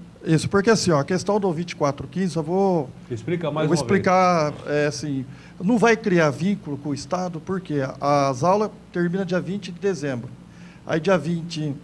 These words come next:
Speaker 1: de janeiro já deu trinta dias. Aí volta dia primeiro, dia dois de fevereiro de todo ano, então já deu os quarenta dias. Então você sai do vínculo. Você passou dos quarenta dias, você já não, não cria vínculo com você. Então dá muito bem pra aprovar esse projeto, ó, vinte e quatro barra quinze,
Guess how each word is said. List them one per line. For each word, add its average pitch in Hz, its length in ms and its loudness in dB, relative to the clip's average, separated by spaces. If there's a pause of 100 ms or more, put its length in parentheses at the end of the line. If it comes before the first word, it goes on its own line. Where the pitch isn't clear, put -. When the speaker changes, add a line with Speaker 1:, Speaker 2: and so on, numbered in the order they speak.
(240)
Speaker 1:
de 131 100 -12
janeiro 165 460 0
já 185 100 -2
deu 196 160 0
trinta 180 460 -4
dias. 123 340 -6 (460)
Aí 175 140 0
volta 190 340 2
dia 165 140 -2
primeiro, 151 440 -2
dia 135 200 0
dois 147 320 0
de - 80 -8
fevereiro 135 580 -2
de 113 80 -10
todo 131 380 -4
ano, 185 240 2
então 165 200 -6
já 180 120 -8
deu 175 120 -4
os 185 120 -6
quarenta 143 360 -6
dias. 123 280 -8 (240)
Então 165 100 -8
você 196 180 -4
sai 165 360 -2
do 160 120 -6
vínculo. 123 520 -10 (280)
Você 156 140 -6
passou 160 300 -2
dos - 80 -14
quarenta 139 340 -4
dias, 147 240 -8
você 151 100 -8
já 147 120 -2
não, 151 240 -4
não 160 220 -4
cria 180 340 -4
vínculo 165 420 -8
com 175 60 -6
você. 170 400 -4 (400)
Então 202 140 -4
dá 214 120 4
muito 262 240 -4
bem 180 220 0
pra 170 180 -2
aprovar 135 460 0
esse 127 160 -8
projeto, 127 480 -4
ó, 123 140 -8
vinte 127 220 -10
e - 40 -14
quatro 123 280 -6
barra 120 220 -6
quinze, 190 420 -4